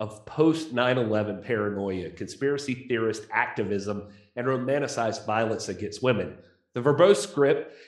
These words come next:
is an exhausting exercise in articulation for the purpose of making everyone unlucky enough to listen to it feel dumb, though even more exhausting was attempting to prevent my eyes from rolling so entirely back into my skull at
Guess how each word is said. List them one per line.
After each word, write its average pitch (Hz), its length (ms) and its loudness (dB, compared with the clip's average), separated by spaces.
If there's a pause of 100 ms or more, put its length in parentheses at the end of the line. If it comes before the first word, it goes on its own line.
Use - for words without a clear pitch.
is 135 120 2
an 151 60 4
exhausting 143 600 0
exercise 104 560 -4
in 107 80 -2
articulation 123 800 0
for 120 80 -2
the 110 80 -2
purpose 139 400 -2
of 135 100 -4
making 135 360 -4
everyone 196 480 4
unlucky 170 480 2
enough 139 260 0
to 147 80 -2
listen 135 380 -2
to 104 200 -2
it 104 140 -6
feel 151 280 2
dumb, 107 580 -4 (340)
though 156 240 8
even 214 300 4
more 233 260 6
exhausting 117 640 -2
was 117 240 2
attempting 143 420 -2
to 123 100 -4
prevent 127 380 0
my 139 160 4
eyes 110 300 0
from 127 160 -8
rolling 107 260 0
so 175 240 4
entirely 147 480 2
back 123 340 -2
into 123 120 -4
my 104 100 -4
skull 127 380 0
at 113 80 -2